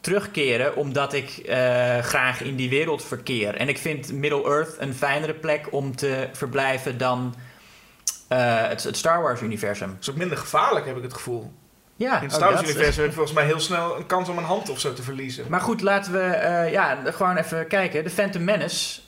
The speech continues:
Speaker 1: dat is natuurlijk een film waar Star Wars-fans al heel lang naar uitkeken. Want die werd, eh, al,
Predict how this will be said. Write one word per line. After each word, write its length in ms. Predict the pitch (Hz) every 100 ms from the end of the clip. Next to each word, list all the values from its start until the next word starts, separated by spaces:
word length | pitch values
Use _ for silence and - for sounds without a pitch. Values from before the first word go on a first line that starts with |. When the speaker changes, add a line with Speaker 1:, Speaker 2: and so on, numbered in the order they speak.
| -
Speaker 1:
dat 160 | 135 151
is 120 | 165
natuurlijk 300 | 160 156 143
een 60 |
film 240 | 123 156 143
waar 160 | 135
Star 300 | 123 165 156
Wars-fans 600 | 139 127 - 143 127 -
al 380 | - 120 113 117 -
heel 240 | 147 202
lang 260 | 170 135 127
naar 140 | 120
uitkeken. 580 | 110 139 180 165 220 294
Want 160 | 165
die 120 | 131 127
werd, 360 | 131 123 -
eh, 380 | 127 117 110 110
al, 500 | - 110 - - -